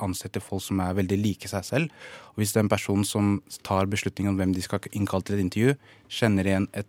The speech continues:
norsk navn fordi den personen har et norsk navn, så er det ofte enklere å velge den personen enn den andre. Og da er det veldig viktig å bevisstgjøre disse bedriftene på at,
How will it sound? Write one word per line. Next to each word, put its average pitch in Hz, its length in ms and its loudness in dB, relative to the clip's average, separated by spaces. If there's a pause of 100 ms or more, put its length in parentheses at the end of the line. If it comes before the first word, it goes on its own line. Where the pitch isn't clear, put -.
norsk - 260 0
navn 101 280 0 (500)
fordi 104 240 0
den 98 160 2
personen 101 240 2
har 98 80 2
et 95 120 0
norsk 98 200 -2
navn, 127 240 4 (400)
så - 160 0
er 104 120 6
det 107 80 4
ofte 101 600 2
enklere 101 280 2
å 104 40 2
velge 98 200 2
den 95 200 2
personen 98 340 0
enn 98 140 2
den 104 80 4
andre. 92 300 0 (420)
Og - 80 -2
da 107 100 6
er 110 60 6
det 117 120 4
veldig 107 280 6
viktig 104 360 0
å 98 200 4
bevisstgjøre 104 640 0
disse 104 180 -2
bedriftene 98 460 0
på 95 280 4
at, - 180 -2